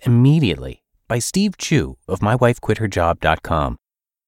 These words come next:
And hi again, my name is Dan, and I am your personal narrator here. I'm here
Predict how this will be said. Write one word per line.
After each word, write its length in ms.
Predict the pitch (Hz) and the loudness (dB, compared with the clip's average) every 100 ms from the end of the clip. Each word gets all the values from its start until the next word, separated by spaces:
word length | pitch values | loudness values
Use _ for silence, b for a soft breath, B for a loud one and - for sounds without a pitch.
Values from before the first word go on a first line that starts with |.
| _ | _
And 120 | 135 | -4
hi 160 | 143 160 | 0 2
again, 360 | 151 147 202 220 | 2 2 2 0
my 220 | 113 107 | 0 -2
name 260 | 98 92 | -2 -4
is 140 | 87 - | -6 -6
Dan, 400 | 85 101 131 147 | -4 0 0 0
and 240 | 92 80 | -2 -4
I 160 | 87 127 | -2 0
am 240 | 120 120 | 2 2
your 100 | 113 | 2
personal 380 | - 156 - 170 | 0 0 4 4
narrator 420 | 165 175 208 101 | 4 4 2 0
here. 340 | - 80 69 65 | 0 -4 -4 -4
I'm 160 | 87 87 | -4 -4
here 300 | - 92 | -4 -6